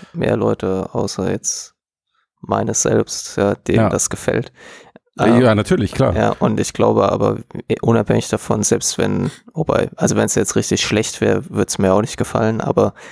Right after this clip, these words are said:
Speaker 1: ähm, ich glaube halt, wie gesagt, dass da Sachen dabei sind, die n-, nicht funktionieren oder nur sehr schwer funktionieren, nur mit gewissen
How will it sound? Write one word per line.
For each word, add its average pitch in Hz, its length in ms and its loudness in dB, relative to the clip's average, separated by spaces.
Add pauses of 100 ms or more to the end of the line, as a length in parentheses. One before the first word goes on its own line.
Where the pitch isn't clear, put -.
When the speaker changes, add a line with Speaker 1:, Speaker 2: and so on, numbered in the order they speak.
(600)
Speaker 1:
ähm, 104 400 0
ich - 180 -6
glaube 110 420 2
halt, 107 380 0 (280)
wie - 100 -8
gesagt, 113 400 0
dass - 180 0
da 113 240 0
Sachen 110 460 0
dabei 113 320 2
sind, 107 300 0
die 104 120 2
n-, 98 540 -4
nicht 110 260 0
funktionieren 104 560 0
oder 101 180 0
nur 98 140 0
sehr 95 200 0
schwer - 220 0
funktionieren, 101 840 -2
nur 104 100 -2
mit 101 160 -4
gewissen - 260 0